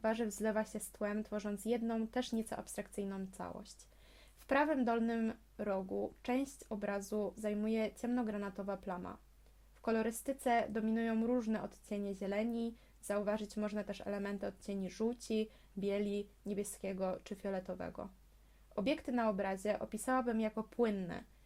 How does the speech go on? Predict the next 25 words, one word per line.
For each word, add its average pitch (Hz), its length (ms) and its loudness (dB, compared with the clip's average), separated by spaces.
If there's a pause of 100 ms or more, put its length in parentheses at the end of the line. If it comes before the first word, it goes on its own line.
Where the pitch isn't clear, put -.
(140)
Jeden 254 340 6
element 208 520 0
zdaje 220 380 2
się 220 160 -6
niekiedy 208 400 -2
przechodzić 208 520 -4
w 190 80 -6
drugi. 190 400 -4 (480)
To 233 100 2
wszystko 320 400 -2
to 254 100 0
symboliczna 233 600 0
próba 226 320 2
przedstawienia 226 640 -2
kolejnej 208 480 0
z 196 140 -10
cech - 320 -4 (340)
charakterystycznej 233 800 0
dla 208 160 2
osoby 208 360 -2
z 208 40 -6
A 190 120 -6
D 185 80 -6
H 185 160 -8
D. - 180 -6